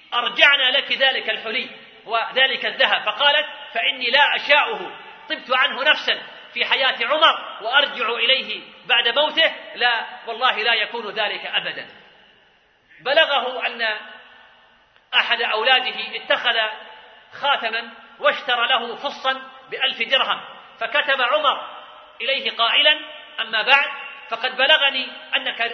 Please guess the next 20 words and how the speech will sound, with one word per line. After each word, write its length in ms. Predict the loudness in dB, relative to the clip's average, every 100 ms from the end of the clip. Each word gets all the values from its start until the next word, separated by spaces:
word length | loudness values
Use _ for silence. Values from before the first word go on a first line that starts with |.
| -8 -14 -10
أنك 260 | -6 -4 -4
قد 200 | -4 -4
اشتريت 440 | -4 -2 0 2 0 -2 -10 -20 -20 -20 -12 -8
فصاً 280 | -6 -6 -6
بألف 600 | -6 -8 -8 -2 -2 0
درهم، 480 | 0 2 4 2 0 -14 -18 -10 -4
فبعه 360 | 2 4 4 -2 -12 -16 -14 -6
وأشبع 680 | 0 0 0 -4 -2 0
به 380 | -2 -4 -2 0
ألف 200 | -2 -2
جائع، 640 | 0 4 6 6 4 2 -16 -16 -12 -8
واتخذ 540 | -6 0 0 0 -6
خاتما 480 | 0 2 2 0 -4
من 180 | -4 -4
حديد 440 | 0 4 4 4 -2 -16 -10
واكتب 300 | -10 -8 -2
عليه: 380 | 2 4 2 0 -14 -16 -6
'رحم 300 | -6 -4 -8
الله 320 | -2 -2 0
امرئا 400 | 0 2 0 -2